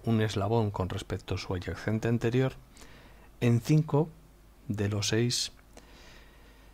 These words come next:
parámetros o grados de libertad que tiene. Es decir, tendremos para cada articulación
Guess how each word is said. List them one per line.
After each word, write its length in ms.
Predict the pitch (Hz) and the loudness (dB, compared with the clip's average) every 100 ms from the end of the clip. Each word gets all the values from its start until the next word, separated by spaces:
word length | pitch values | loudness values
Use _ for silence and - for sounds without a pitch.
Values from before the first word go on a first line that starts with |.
| - - | -6 2
parámetros 640 | 98 107 113 - 120 - | 2 4 2 0 -2 -2
o 20 | |
grados 320 | 95 92 104 104 | -2 -2 0 0
de 80 | |
libertad 400 | 95 90 87 - | -2 -4 -4 -4
que 160 | 98 110 | -2 -2
tiene. 300 | 123 147 80 - - | 2 0 0 -10 -14
Es 100 | - | -10
decir, 280 | 98 - 90 | -6 -4 -6
tendremos 520 | - 90 90 113 101 | -4 -2 2 2 0
para 300 | - 87 85 | -4 -6 -6
cada 240 | 90 110 123 | -4 -2 -2
articulación 760 | 120 120 - 117 - 127 147 | -2 -4 -4 -6 -2 0 0